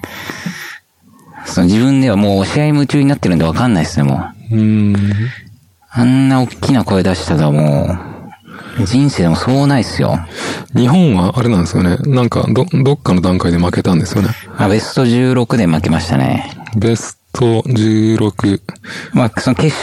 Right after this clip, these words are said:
Speaker 1: 勝リ-、あ、あの、なんていうんですかね、予選は、
Speaker 2: うん。
Speaker 1: 何グループかに分かれて、リーグ戦をするんですよね。
Speaker 2: うん。
Speaker 1: 総当たりで。
Speaker 2: はい。
Speaker 1: そっから、あのー、上二チームずつが、勝ち残り戦に行くんです。トーナメント戦に、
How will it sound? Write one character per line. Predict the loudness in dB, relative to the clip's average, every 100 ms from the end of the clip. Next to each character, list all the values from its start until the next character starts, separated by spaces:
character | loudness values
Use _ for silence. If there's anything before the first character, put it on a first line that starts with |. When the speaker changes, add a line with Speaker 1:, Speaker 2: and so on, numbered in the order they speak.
| 2
Speaker 1:
勝 | 4 4
リ-、 | 2 0
あ、 | -2 0
あ | 2
の、 | 2 2 2
な | 2 2
ん |
て | 0
い |
う |
ん |
で |
す |
か | 0
ね、 | 2
予 | 0
選 | 2 2 4 4
は、 | 4 2 0 0 -2 0
Speaker 2:
う |
ん。 | 0 0 -6 -12 -16 -14 -16 -4
Speaker 1:
何 | 2 2 4
グ | 2
ル | 0
ー |
プ | 0
か | 0
に | 2
分 | 2
か | 0
れ | 0
て、 | 0 0 0 0 -2 -10 -8 0
リ | 2 2
ー |
グ | 2
戦 | 2 0
を | 2
す | 0
る | 0
ん |
で | 0
す |
よ | 0
ね。 | 0 -2 -2 0
Speaker 2:
う |
ん。 |
Speaker 1:
総 | 2
当 | 2
た | 0 0
り | 0
で。 | -2 -2
Speaker 2:
は | 0 0
い。 | 0 -4 -14 -16
Speaker 1:
そ | -4 -4
っ | -2
か | -2 0
ら、 | 2 0 -2 -6 -12 -14 -16 -18 _ _ -2
あ | 2
の | 2 2 2 2 2 2 0 0
ー、 | 0 2
上 | 4
二 | 2
チ | 2 2
ー | 2
ム | 2
ず | 0
つ | 0 0
が、 | 2 0 -2 -4 -8 -18 -20 -20 _ _ _ _ -20 -16 -4
勝 | -4
ち | 0
残 | 0 -2 _ -2 0
り | 2 0
戦 | 0 0 2
に | 2 2
行 | 0
く | 0
ん |
で |
す。 | 0
ト | 0
ー | 2
ナ | 2
メ | 2
ン | 0
ト | -2
戦 | 0 2 2
に、 | 2 -2